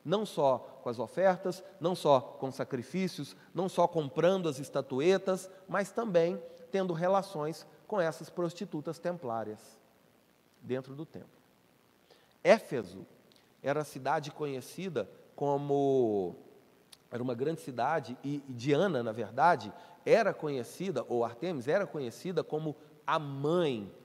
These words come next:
de Éfeso, a, a padroeira da cidade. Só que Éfeso, apesar de ter uma mãe, carregava um triste estigma.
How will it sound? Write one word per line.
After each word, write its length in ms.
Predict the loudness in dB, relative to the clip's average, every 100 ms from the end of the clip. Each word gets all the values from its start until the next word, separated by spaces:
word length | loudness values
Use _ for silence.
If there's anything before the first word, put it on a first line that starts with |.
| -20 -10
de 180 | -4
Éfeso, 540 | -4 -4 -10 -14 -14 -20 _ _ _ _ -20 _ _ _ -8
a, 300 | -4 -4 -6
a 60 | -6
padroeira 580 | -4 -2 0 0 0
da 140 | 0 -4
cidade. 680 | -8 -10 -8 -10 -14 -20 -20 _ _ _ _ _ _ _ _ _ _ _ _ _ _ _ _ _ _
Só 180 | -4 -2
que 220 | 0 6
Éfeso, 580 | 8 8 6 -2 -4 -10 -12 -20 -6
apesar 500 | -2 -2 2 2 2
de 120 | -2
ter 280 | -6 -4 -4
uma 260 | -4 -6
mãe, 720 | -6 -8 -6 -2 0 0 -4 -10 -20 -20 -20 _ -20 _
carregava 640 | 0 0 0 2 2 4
um 220 | 0 -2 -6
triste 460 | 0 2 2 0
estigma. 600 | -8 -6 -6 -6 -8 -10